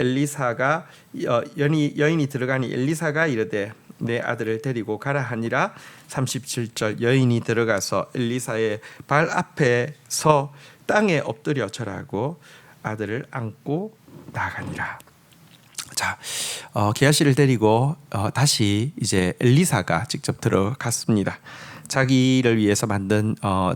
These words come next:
침상에 누워 있는 아이를 보고는요, 문을 닫고는 아이에게 엎드리되 자기 입을 그의 아이의 입에, 자기 눈을 그의 아이의 눈에,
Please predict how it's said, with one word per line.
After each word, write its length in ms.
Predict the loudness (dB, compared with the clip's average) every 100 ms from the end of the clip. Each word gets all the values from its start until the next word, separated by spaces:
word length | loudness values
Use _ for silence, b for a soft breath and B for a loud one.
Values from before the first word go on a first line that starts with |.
| -4
침상에 760 | -2 0 2 2 2 2 0 -2
누워 320 | 0 0 2
있는 340 | 2 2 0 -2
아이를 360 | 0 0 0 -2
보고는요, 680 | -2 0 0 2 2 0 -2 B B B B
문을 300 | 6 6 4
닫고는 680 | -2 -4 -2 0 2 0 -2 -12 -20 B B B B B 2
아이에게 1700 | 4 6 6 4 4 4 0 -4 -12 -20 -8 -4 -4 -4 0 2 2
엎드리되 640 | 0 0 2 2 2 0 0
자기 580 | 0 2 4 4 2 0
입을 580 | 2 4 4 4 0 -4
그의 440 | 2 4 4 0 -4
아이의 380 | 0 2 2 0
입에, 400 | -2 -2 -2 -4 -10 -8
자기 400 | -2 0 0 0
눈을 540 | 2 2 2 2 -2 -4
그의 320 | 0 2 2
아이의 360 | 2 2 2 4
눈에, 480 | 4 6 4 0